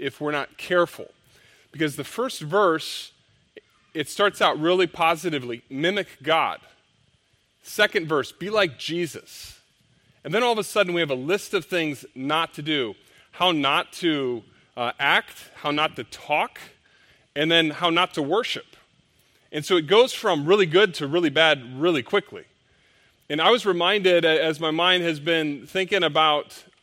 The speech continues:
urban ministry in Minneapolis, Minnesota, the time of running a youth group in Minneapolis, Minnesota,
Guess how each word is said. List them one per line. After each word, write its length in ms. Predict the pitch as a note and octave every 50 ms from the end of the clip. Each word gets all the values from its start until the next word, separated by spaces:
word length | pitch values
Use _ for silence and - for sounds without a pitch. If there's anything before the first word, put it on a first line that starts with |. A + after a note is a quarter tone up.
| _
urban 380 | F3 F3+ F#3+ F#3 G3 F3+ E3 D#3+
ministry 800 | E3+ F3 F#3 F#3 D3+ - - - D#3 D3+ D3 D3 D3 D3 D3 C#3
in 160 | C3 B2+ C3+
Minneapolis, 640 | D#3+ E3 D#3+ D#3 E3 E3+ D#3+ - E3 D#3 C3+ - D3+
Minnesota, 500 | D#3+ D3 C3+ - - F3 E3+ E3+ E3 D3+
the 100 | C3+ C3
time 480 | - - E3+ E3 D#3+ D#3+ D#3+ D#3 D3+
of 220 | C3+ A#2+ A2 - _ _ _ _ _ _ _ _ -
running 300 | C#3+ D#3+ E3+ F3 D#3 C#3+
a 40 |
youth 320 | B2+ B2+ C#3+ G3+ A#3 - -
group 380 | - D#3+ C#3+ C#3 D3 E3 - _ _ _ _
in 220 | C3 C#3 C3 C3+
Minneapolis, 520 | C#3+ D3 C#3+ C#3 C#3 C#3 - C#3+ C3 -
Minnesota, 640 | C#3+ C#3+ C3+ B2 - - D3 C3+ C3 C3+ C#3 C3+